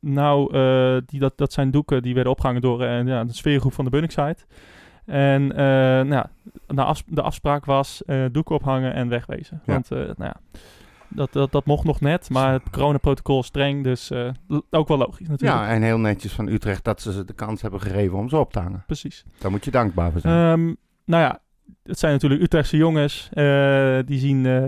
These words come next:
Speaker 1: dat was grappig, want die Fox Sports Desk, die stond op, eh, een, een, een
Speaker 2: Op
Speaker 1: trap
Speaker 2: het
Speaker 1: van de Bunnickside.
Speaker 2: Ja.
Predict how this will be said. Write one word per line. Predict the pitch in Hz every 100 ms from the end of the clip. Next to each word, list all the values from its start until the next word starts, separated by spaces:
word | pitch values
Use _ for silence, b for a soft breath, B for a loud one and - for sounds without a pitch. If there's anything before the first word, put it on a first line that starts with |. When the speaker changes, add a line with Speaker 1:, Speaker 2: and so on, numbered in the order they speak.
| 131
Speaker 1:
dat | 135
was | 131 -
grappig, | 147 143
want | 139 131
die | 131
Fox | - 151
Sports | - 170 170 -
Desk, | 143 135 - - -
die | 147
stond | - 151 131
op, | - 151 151
eh, | 131 127 127
een, | 123 135 131
een, | - 131 131
een | 139 131
Speaker 2:
Op |
Speaker 1:
trap | 160 170 -
Speaker 2:
het | -
Speaker 1:
van | 143 131
de | 123
Bunnickside. | 143 175 - 139 180 -
Speaker 2:
Ja. | 107